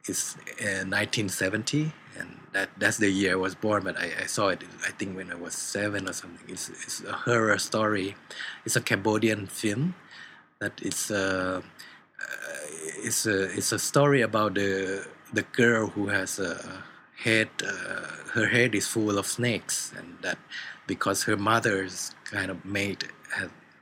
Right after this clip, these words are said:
been mating with the, the snake, uh, kind of, uh, shaman. Yeah. So, so the,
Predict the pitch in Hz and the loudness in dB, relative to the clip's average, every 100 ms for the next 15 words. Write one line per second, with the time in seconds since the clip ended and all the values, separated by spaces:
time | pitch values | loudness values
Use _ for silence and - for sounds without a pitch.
0 | _ - 95 95 98 104 101 98 - - | _ -4 -2 0 0 0 -2 -2 -4 -6
1 | 85 82 82 - - - - - - 90 | -4 -4 -6 -6 -8 -8 -10 -10 -4 -2
2 | - 98 95 90 - 82 85 - 82 80 | 0 0 0 -2 -6 -4 -4 -6 -8 -8
3 | 76 - - 90 90 85 - - 82 - | -10 -6 -4 -4 -4 -8 -10 -6 -6 -6
4 | - - - - - 95 98 131 175 - | -10 -12 -14 -4 2 2 4 2 0 -4
5 | - - - - _ 113 - - - _ | -16 -16 -18 -20 _ -10 -8 -14 -20 _
6 | - - 107 92 87 - - - - - | -10 0 2 2 0 -4 -12 -16 -20 -20
7 | _ _ - 101 92 | _ _ -4 0 0